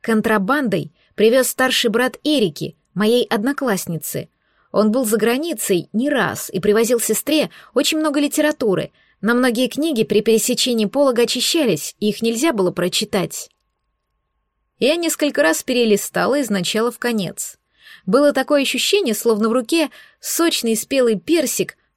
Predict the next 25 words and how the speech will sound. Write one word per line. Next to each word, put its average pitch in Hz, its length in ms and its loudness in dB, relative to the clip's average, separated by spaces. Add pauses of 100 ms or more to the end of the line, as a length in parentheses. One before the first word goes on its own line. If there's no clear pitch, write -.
(120)
а 226 140 2
съесть 320 320 0
его 302 100 0
нельзя, 320 380 2
потому 214 280 -2
что 247 200 0
он 226 180 -2
исчезал, 226 500 0
стоило 285 380 0
поднести 202 420 -2
ко 247 160 -2
рту. 220 360 -2 (520)
Так 254 200 0
и 262 40 0
хотелось 277 540 2
разглядеть 214 540 0
на 208 100 2
белом 214 320 2
молоке 202 380 0
бумаги 208 520 -2 (160)
хоть - 260 -2
слово, 175 540 -2
хоть 254 300 -2
букву. 208 540 -4 (920)
«Интересно», 220 760 -2